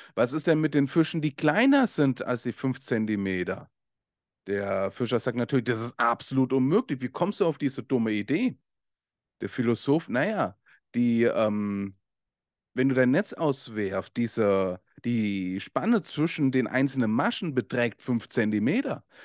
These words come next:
Das heißt, alles, was kleiner ist, kann hindurchschwimmen.“ Und der Fischer streitet es ab. Das ist schwachsinnig. Und dann sagt, setzt der Philosoph sogar noch eins obendrauf.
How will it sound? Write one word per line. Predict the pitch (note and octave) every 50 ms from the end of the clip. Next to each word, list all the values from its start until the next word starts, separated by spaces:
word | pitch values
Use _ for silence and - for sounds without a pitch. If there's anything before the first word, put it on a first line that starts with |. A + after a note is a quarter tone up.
| - -
Das | D3 C#3+ -
heißt, | D3+ C#3 C3+ - -
alles, | D3 D3+ D3+ D3 C3+
was | C#3 A#2+ A2 -
kleiner | - C#3 C#3 G#3+ C4 B3+ A#3+
ist, | E3 C3+ B2 - -
kann | - B2+ A#2+ A#2+
hindurchschwimmen.“ | A#2 A#2 A2+ - F3+ A#3+ D4+ - - - E4 B3 B3 A3 - F2+ F2 - _ _ _ _ _ _ _ _ _ _ _ _ _ _ _ _ _ _ _ _ _ _ _ _ _ _ _ _ _ _ _ _ _ _ _ _ -
Und | - D#3+ D#3
der | C3+ A#2
Fischer | - - B2+ A2+ - C3+ B2 B2 B2 B2+ B2+ - _ _ _ _ _ -
streitet | - - - - A#2 G#2+ G#2+ G#2 A2+ A2+ B2+
es | C#3+ C3+ -
ab. | G#3+ A3 D#3+ - _ _ _ _ _ _ _ -
Das | B2 A2 F#2+ A2
ist | A2+ - -
schwachsinnig. | - F3+ G#3 B3+ A#3+ - - - F#3 C3+ G#2 F2+ - - - _ _ _ _ _ _ _ _ _ _ _ _ _ - - - _ _ _ _ _ _ _ _ _ _ _ _ _ _ _ _ _ _ _ _ _ _ _ _ _ -
Und | D3 D3+
dann | D3+ D3 D3 D3 D3+
sagt, | C#3 - - D#3 D3+ - _ _ -
setzt | B2+ G#2+ - - D#3 C#3 -
der | E3 D3+
Philosoph | - - D3+ D3+ C#3 - E3 C#3
sogar | - - C#3 C3 C3
noch | B2 C3 E3+ G#3+ - -
eins | - D#3+ D#3 C#3 A#2+ - -
obendrauf. | - A#2 A#2 A2+ A2+ G#2+ - - G#2+ G2+ F#2+ F#2+ - - -